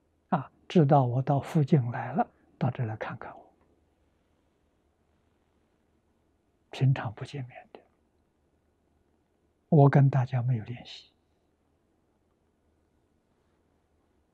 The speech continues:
啊，一生不管人，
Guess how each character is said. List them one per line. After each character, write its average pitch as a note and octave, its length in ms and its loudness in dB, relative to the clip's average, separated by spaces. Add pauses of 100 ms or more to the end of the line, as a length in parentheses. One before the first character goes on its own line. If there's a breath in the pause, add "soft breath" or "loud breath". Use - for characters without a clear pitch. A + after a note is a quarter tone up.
(1700)
啊， D#3 260 2
一 G#3 160 10
生 G#3 380 8 (420)
不 C3+ 100 4
管 B2 240 -2
人， - 220 -16